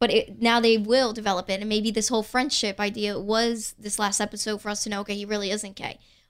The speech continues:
But I don't, it depends on how you're seeing it as the viewer, because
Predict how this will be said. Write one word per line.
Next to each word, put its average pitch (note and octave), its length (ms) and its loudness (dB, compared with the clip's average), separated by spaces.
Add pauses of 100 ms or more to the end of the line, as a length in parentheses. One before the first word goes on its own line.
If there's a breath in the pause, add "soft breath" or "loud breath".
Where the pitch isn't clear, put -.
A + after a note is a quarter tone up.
(120)
But B3 340 6
I C4 140 6
don't, C4+ 160 4
it B3 180 2
depends C4+ 320 2
on C#4+ 80 2
how D4+ 80 2
you're C4 160 2
seeing B3+ 280 2
it A#3+ 100 2
as A#3 140 0
the A3 100 -6
viewer, C#4 280 0
because G#3+ 440 -2